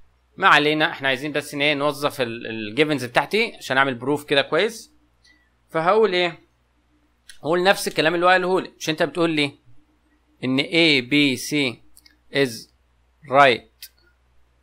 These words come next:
angled triangle at B، ومديني ان measure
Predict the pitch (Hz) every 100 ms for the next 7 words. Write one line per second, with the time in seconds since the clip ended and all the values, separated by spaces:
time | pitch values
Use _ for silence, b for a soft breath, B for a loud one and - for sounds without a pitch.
0 | _ - _ _ _ _ _ - 143 127
1 | 110 117 104 - - - - _ - -
2 | - _ _ _ _ _ _ _ - -
3 | 117 120 127 131 110 110 104 _ - _
4 | _ _ _ _ - _ _ _ - -
5 | _ _ - - _ _ _ 131 120 127
6 | 180 - _ _ _ - _ _ - -
7 | - - - - _ - - - _ _
8 | - 135 151 139 185 160 139 - 131 135
9 | 139 156 135 135